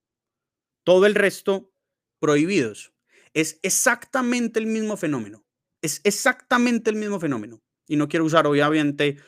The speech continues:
pues, el, el judaísmo y el, y el Tercer Reich.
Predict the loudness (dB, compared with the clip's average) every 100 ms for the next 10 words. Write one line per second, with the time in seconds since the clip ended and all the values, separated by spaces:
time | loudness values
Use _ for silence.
0 | _ _ _ _ -10 -6 -6 -6 -6 -6
1 | -2 0 2 4 2 0 0 0 -2 -4
2 | -6 -6 -2 -4 -2 -4 -2 -4 _